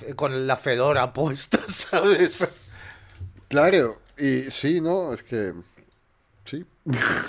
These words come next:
Speaker 2: Bueno, ahí, jugando al voleibol, fue una de esas reuniones que un joven artista de Daredevil entabló una conversación con O'Neill.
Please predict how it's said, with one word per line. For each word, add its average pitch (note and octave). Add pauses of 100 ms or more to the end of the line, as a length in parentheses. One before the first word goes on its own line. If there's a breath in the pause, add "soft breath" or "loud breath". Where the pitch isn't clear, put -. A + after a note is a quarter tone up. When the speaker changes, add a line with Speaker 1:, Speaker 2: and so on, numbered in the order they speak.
(1300 loud breath)
Speaker 2:
Bueno, D3+ (100)
ahí, D3 (160)
jugando B2+
al C#3+
voleibol, C#3
fue C#3+
una D#3+
de E3+
esas E3+
reuniones D#3
que -
un D3+
joven D3
artista C#3+ (140)
de A#2
Daredevil C3+
entabló A#2+
una D#3
conversación G2
con A#2
O'Neill. E3+